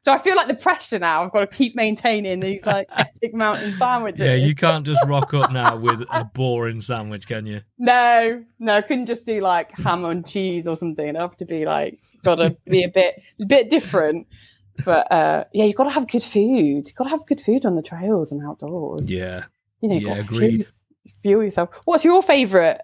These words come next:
Speaker 1: food, outdoor food?
Speaker 2: Uh, outdoor food? Um, I'll eat anything when I'm outdoors. Uh, however, I try and pack as light as possible. So,
Speaker 1: Mm-hmm.
Speaker 2: unfortunately, it's dehydrated for main meals. Um,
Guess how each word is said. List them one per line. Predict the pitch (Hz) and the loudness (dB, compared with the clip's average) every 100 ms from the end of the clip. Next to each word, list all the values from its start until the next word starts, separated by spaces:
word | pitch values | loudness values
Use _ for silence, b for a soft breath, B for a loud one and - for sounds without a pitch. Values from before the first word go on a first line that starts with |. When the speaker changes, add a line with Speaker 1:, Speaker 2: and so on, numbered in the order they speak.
| - | -4
Speaker 1:
food, | 180 160 147 147 - | 2 4 2 -2 -4
outdoor | 160 160 151 | -4 -2 -2
food? | 147 147 147 _ _ - | 0 0 -2 _ _ 0
Speaker 2:
Uh, | 147 147 - | 2 2 0
outdoor | 175 165 139 180 190 | -2 0 2 2 0
food? | - 214 98 98 151 - - | -2 -2 0 0 -2 -2 -6
Um, | 131 139 143 147 147 - _ _ _ _ _ _ _ _ 143 | 0 2 4 4 2 0 _ _ _ _ _ _ _ _ 0
I'll | 127 | 2
eat | 151 110 | 2 2
anything | 135 151 110 92 95 | 2 2 -2 -6 -8
when | 113 113 | -6 -4
I'm | 110 | -2
outdoors. | 104 92 110 85 95 - b - | -4 -4 -8 -8 -12 -16 b -6
Uh, | 117 120 | -2 0
however, | - 135 131 123 | 2 4 4 2
I | 123 | 0
try | - 143 | 2 2
and | 139 131 | 4 2
pack | 135 131 | -2 -2
as | 117 | -4
light | 117 110 | -2 -2
as | - | -2
possible. | - 127 - 98 | -2 -2 -2 -2
So, | 95 110 104 | 2 2 2
Speaker 1:
Mm-hmm. | - - | -2 -6
Speaker 2:
unfortunately, | 110 147 143 117 95 | 0 2 2 0 -4
it's | 98 | 0
dehydrated | 120 113 104 117 107 95 - | 0 2 0 0 0 -4 -4
for | 120 | -2
main | 110 110 107 104 | 0 2 0 0
meals. | 104 95 98 - b b b b | 0 -2 -6 -12 b b b b
Um, | - 113 110 110 107 | -4 0 0 0 -4